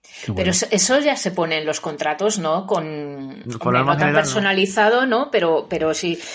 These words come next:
Speaker 2: Esto se llevará ante el colegio, no sé exactamente
Speaker 3: Sí,
Speaker 2: la frase,
Speaker 3: eh, lo que tú dices es el
Speaker 2: del
Speaker 3: fuero, el fuero de,
Speaker 2: Sí,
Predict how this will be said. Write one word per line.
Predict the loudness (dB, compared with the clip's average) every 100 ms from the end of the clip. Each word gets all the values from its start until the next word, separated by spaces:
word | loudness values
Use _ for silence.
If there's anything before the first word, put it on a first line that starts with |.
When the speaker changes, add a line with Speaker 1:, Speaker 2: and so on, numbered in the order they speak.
| -6
Speaker 2:
Esto | -4 -2 -2
se | 0
llevará | 2 2 2 0
ante | 0 2 4 2
el | 2
colegio, | 2 2 0 -4 -6
no | -6
sé | -6 -8
exactamente | -8 -6 -2 2 4 4
Speaker 3:
Sí, | 2
Speaker 2:
la |
frase, | 2
Speaker 3:
eh, | 2
lo | 0
que | 0
tú | 2
dices | 0 2
es | 2 4 4
el | 4
Speaker 2:
del | 4
Speaker 3:
fuero, | 2 4 2 2
el | -2
fuero | 0 0 2
de, | 2 4 4 4 2 2
Speaker 2:
Sí, | 2 0